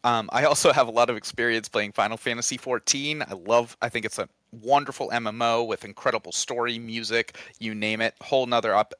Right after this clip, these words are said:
episode for that. Um, so, you know, Final Fantasy sixteen comes out. I personally try to kind of stay away from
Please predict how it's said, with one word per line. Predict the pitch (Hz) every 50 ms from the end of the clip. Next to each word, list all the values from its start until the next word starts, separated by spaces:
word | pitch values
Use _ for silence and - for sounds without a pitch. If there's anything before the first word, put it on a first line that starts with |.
| _
episode | - 113 - 107 - - 104 98 -
for | - - 92
that. | 82 85 80 - - - - - - - - _ _ _ _ _ _ _ _ -
Um, | 135 127 127 123 117 113 107 -
so, | - - - 160 147 143 143 135 120 - _ _ _ _ _ _ _ _ _ _ _ _ _ _ _ -
you | 156 135
know, | 131 120
Final | - - - 165 190 196
Fantasy | - 220 196 185 - - 156
sixteen | - - 151 - - - 156 135 123
comes | - 143 131 127 120 120
out. | 120 117 110 - -
I | 120 131 135
personally | - - 180 185 - - 107 101 101 98 92 80 - -
try | - - 123 110 110
to | - 110
kind | - - 120 104 95
of | 87 87 - - _ -
stay | - - - - 98 80
away | 64 87 104 101 95 117 139
from | - - 214 214 254 285 285 269 240